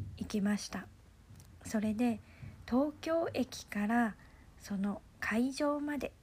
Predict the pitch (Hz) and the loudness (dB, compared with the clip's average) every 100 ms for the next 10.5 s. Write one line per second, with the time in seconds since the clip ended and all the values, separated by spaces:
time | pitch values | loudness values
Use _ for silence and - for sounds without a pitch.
0 | - - - - - - - - - - | -20 -20 -20 -20 -20 -20 -20 -20 -8 0
1 | 220 214 247 240 247 226 - 202 208 220 | 2 2 2 4 2 -2 -2 0 0 -4
2 | - - - - 233 - 202 196 175 277 | -12 -10 -6 -2 -2 0 -2 -2 0 0
3 | 320 - 247 - - 226 208 208 202 - | 2 2 4 2 2 2 4 4 2 0
4 | 202 - - - - 254 254 - 285 294 | 0 0 -6 -4 -2 0 0 0 0 0
5 | - 214 202 208 - - 220 - - - | 0 2 2 0 -4 -4 -4 -6 -20 -20
6 | - 294 208 214 - 214 208 208 180 180 | -16 -2 2 2 0 0 0 0 -2 0
7 | 220 - - - - 180 190 180 - - | 0 -2 -8 -14 -6 -2 -2 -2 -2 -4
8 | - - - - - - - - - - | -6 -20 -20 -20 -20 -20 -20 -20 -8 -2
9 | 294 269 277 262 254 247 247 254 269 - | -2 0 2 2 0 -2 0 0 0 -4
10 | 247 - 277 277 269 | -6 -4 -4 -2 -4